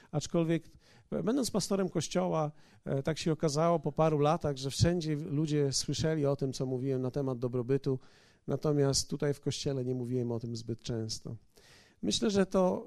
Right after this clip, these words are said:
e, wynika troszeczkę z tego, e, że nie jest to jakby centrum naszego życia. Jak wielu z was wie o tym, że Jezus, e,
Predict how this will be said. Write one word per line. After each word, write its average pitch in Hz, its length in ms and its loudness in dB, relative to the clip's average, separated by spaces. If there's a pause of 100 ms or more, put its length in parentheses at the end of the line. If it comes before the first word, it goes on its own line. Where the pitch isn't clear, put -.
(120)
e, 160 240 0
wynika 175 440 0
troszeczkę 175 440 -4
z - 80 0
tego, 175 440 0 (680)
e, - 380 -8
że 165 160 -6
nie 214 140 0
jest 208 260 0
to 202 80 0
jakby 185 340 2
centrum 208 560 0
naszego 139 380 0
życia. 127 400 -4 (1120)
Jak 160 140 2
wielu 180 220 4
z 156 80 -2
was 165 240 0
wie 180 160 0
o 180 80 -2
tym, 156 200 -2
że 147 140 0
Jezus, 160 560 -2
e, 131 340 -4